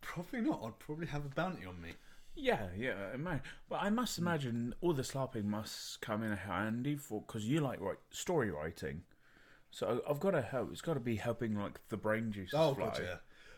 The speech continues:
Speaker 1: Yeah, there was one world that we went into. Um,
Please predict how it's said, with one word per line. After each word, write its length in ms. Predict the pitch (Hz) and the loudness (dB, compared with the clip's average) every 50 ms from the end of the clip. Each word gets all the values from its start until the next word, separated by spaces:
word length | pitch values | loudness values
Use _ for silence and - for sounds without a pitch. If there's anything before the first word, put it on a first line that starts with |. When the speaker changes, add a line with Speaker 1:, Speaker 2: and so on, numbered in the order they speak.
| - - | -14 -2
Speaker 1:
Yeah, 220 | - 139 143 131 127 | 2 4 6 6 6
there 120 | 127 131 | 4 2
was 120 | 139 135 - | 0 0 2
one 340 | 143 170 180 180 170 165 | 0 2 2 2 0 0
world 420 | 143 147 143 139 135 131 127 110 - | 2 4 4 4 4 4 0 -4 -6
that 200 | - 131 - - | -6 -6 -6 -6
we 60 | 117 | -6
went 240 | 113 120 120 120 - | -6 -6 -6 -6 -8
into. 580 | - 104 101 101 - - 110 98 98 98 87 - - - | -8 -8 -8 -8 -8 -8 -8 -8 -8 -8 -12 -12 -14 -12
Um, 600 | 113 107 107 104 104 104 104 104 104 101 101 | -8 -6 -6 -6 -6 -6 -6 -8 -8 -8 -10